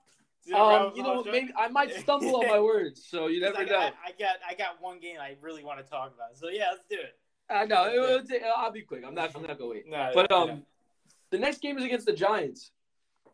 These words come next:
Speaker 2: And if I'm being honest, I, is it sad that I can generally see them losing that game?
Speaker 1: Mm-hmm. I
Speaker 2: That's
Speaker 1: can, too.
Speaker 2: sad.
Speaker 1: Giants defense is a-, actually not that bad.
Speaker 2: And,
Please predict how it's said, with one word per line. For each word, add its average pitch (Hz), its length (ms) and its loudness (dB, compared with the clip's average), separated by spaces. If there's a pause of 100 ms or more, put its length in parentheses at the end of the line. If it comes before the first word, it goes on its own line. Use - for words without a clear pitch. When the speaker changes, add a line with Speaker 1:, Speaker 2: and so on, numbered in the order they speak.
(260)
Speaker 2:
And 175 320 -4 (220)
if 240 140 0
I'm 302 200 -2
being 302 300 2
honest, 214 640 -2 (1040)
I, 247 160 6 (340)
is 247 160 0
it 349 140 4
sad 247 320 6
that 269 60 2
I 233 40 4
can 208 200 -4
generally 208 340 -2
see 214 160 -10
them 185 160 0
losing 180 220 -8
that 180 140 -6
game? 185 280 -8 (500)
Speaker 1:
Mm-hmm. 156 220 -10 (500)
I - 60 2
Speaker 2:
That's 349 160 10
Speaker 1:
can, 330 100 2
too. 311 60 -10
Speaker 2:
sad. 233 440 4 (600)
Speaker 1:
Giants 196 320 2
defense 190 360 -10
is 156 100 -14
a-, 170 200 0
actually 165 300 -4
not 165 180 -6
that 143 140 -6
bad. 151 220 -4 (960)
Speaker 2:
And, 262 340 -8